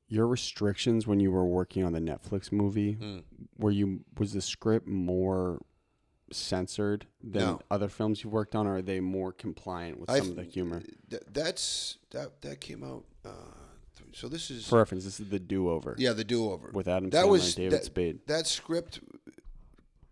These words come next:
Speaker 2: came to me and, and was, w-, the, you know, was born around, you know, probably five or six years ago, maybe more.
Speaker 1: It's a great idea.
Speaker 2: But, um, you know, the, the, the, again, the times weren't as sensitive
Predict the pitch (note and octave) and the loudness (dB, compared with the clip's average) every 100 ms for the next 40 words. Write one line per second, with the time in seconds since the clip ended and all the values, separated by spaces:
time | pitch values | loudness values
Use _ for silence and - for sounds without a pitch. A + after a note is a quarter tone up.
0 | - - - B2 A#2 G#2 A2 A2+ A#2 A2+ | -20 -14 -6 -6 -6 -10 -8 -8 -8 -10
1 | - F#2 - F#2 F2 F#2 F#2+ - - - | -12 -14 -16 -16 -14 -14 -16 -18 -20 -20
2 | E2 F#2 - - F#2 D#2 F2+ F2+ - G#2+ | -18 -20 -20 -18 -16 -16 -18 -16 -10 -8
3 | G#2+ G2 F#2 F#2 F2+ - _ _ - - | -8 -8 -10 -12 -14 -20 _ _ -20 -18
4 | - - - - - F2+ - F2+ F#2 F#2+ | -18 -18 -12 -10 -8 -12 -14 -14 -14 -12
5 | - - - G2+ G#2+ A#2+ C3 D3 C3 G#2+ | -14 -14 -14 -12 -12 -12 -14 -14 -12 -10
6 | G2+ F#2+ F#2+ C#3 C#3+ - B2 C#3+ F#3+ - | -10 -10 -8 -8 -12 -20 -8 -6 -6 -12
7 | F2 F#2 A2+ G1+ _ A#2 G#2 G2 F#2 F2 | -10 -8 -8 -12 _ -4 -2 -6 -8 -14
8 | - _ _ _ - C3+ G#2 G2+ - G#2+ | -20 _ _ _ -4 -4 -4 -8 -10 -14
9 | G2+ G2+ - - G#2 A#2+ G2+ - B2 A2+ | -12 -14 -14 -12 -8 -8 -8 -8 -8 -8
10 | G#2+ G2+ G2 B2 A2+ - F#2 | -10 -8 -6 -6 -8 -12 -16